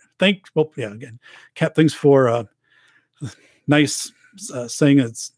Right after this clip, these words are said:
it's nice to see me live. Yeah, it's, I haven't done this before. Um, it's just, it would take too long to produce this and, and,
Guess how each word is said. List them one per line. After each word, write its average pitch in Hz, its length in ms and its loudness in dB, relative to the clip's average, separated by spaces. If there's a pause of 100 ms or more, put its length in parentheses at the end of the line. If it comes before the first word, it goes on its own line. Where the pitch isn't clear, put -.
it's - 200 -12
nice 131 220 0
to - 100 -10
see 147 160 0
me 135 140 4
live. 110 420 -4
Yeah, 127 200 2 (160)
it's, 147 240 -8
I 123 60 -2
haven't 143 200 2
done 135 140 2
this 127 120 -2
before. 120 460 -6 (560)
Um, 123 420 0 (400)
it's 131 120 -4
just, 151 140 0
it 151 60 2
would 139 140 2
take 170 160 0
too 180 140 0
long 160 240 4
to - 120 -10
produce 135 420 -4
this 143 380 -2
and, 131 400 -6
and, 113 320 -12